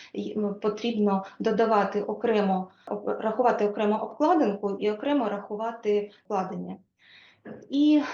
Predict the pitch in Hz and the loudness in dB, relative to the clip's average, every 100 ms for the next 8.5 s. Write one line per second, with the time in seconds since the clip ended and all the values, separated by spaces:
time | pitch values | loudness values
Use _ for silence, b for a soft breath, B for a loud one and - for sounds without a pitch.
0 | B 247 233 226 220 - - 277 294 233 | B 0 2 2 0 -6 -2 4 4 4
1 | 240 226 214 208 208 254 262 - 202 202 | 2 0 0 -2 -2 -4 -6 -6 -4 -4
2 | 202 196 208 202 214 233 208 - 220 196 | -4 -4 -4 -2 -2 -4 -8 -8 -8 -2
3 | 220 196 180 175 185 196 196 208 - - | 0 2 0 -2 -6 -6 -6 -8 -8 -4
4 | 190 185 180 175 - 208 214 254 262 208 | -2 -2 -2 -6 -4 -2 0 0 -2 -4
5 | - 202 196 190 190 185 208 208 233 254 | -6 -4 -2 0 -4 -4 -6 -4 0 2
6 | 254 226 226 - 240 233 220 214 - 196 | 2 0 -2 -2 -4 -2 -4 -4 -4 0
7 | 208 196 196 190 - 208 196 190 190 185 | 2 0 -4 -8 -4 -2 0 0 -2 -4
8 | - 190 226 294 | -8 -4 0 0